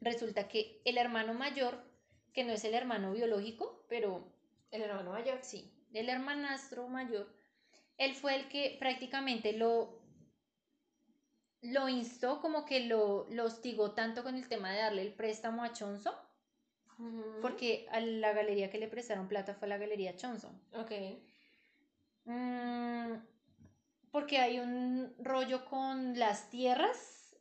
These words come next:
Speaker 1: eh, porque hay un cinturón verde y han ido adquiriendo las tierras alrededor de Chonson.
Speaker 2: Ujú.
Speaker 1: Les falta el terreno de Chonson para liberar ese cinturón verde y
Speaker 2: Ujú.
Speaker 1: poder construir una urbanización, bueno, todo el tema.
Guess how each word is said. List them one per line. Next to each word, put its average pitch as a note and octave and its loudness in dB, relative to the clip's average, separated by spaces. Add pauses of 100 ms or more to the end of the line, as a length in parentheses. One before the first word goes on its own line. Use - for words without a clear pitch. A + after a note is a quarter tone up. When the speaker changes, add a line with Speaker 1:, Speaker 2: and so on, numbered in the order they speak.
(140)
Speaker 1:
eh, A3+ 2
porque A3 -2
hay G3+ 2
un G3+ -4
cinturón A3+ -2
verde G#3 0 (1500)
y B3 0
han A#3+ 2
ido A#3+ 4
adquiriendo A3 0
las A#3+ 0
tierras G3+ 2
alrededor A3 4
de F#3+ -4
Chonson. A#3 -4 (180)
Speaker 2:
Ujú. B3+ -4 (180)
Speaker 1:
Les A#3+ 2
falta A3 4
el A#3+ -2
terreno A3 2
de A3+ -2
Chonson B3+ -4 (280)
para A3+ 6
liberar G#3 4
ese G#3+ -2
cinturón C4 -4
verde A#3+ 0 (420)
y A3+ -2
Speaker 2:
Ujú. C#4+ -2
Speaker 1:
poder C4 2
construir B3 -2
una G#3 0
urbanización, A3 -2
bueno, F#3+ -2
todo E3 -8
el E3+ -10
tema. - -12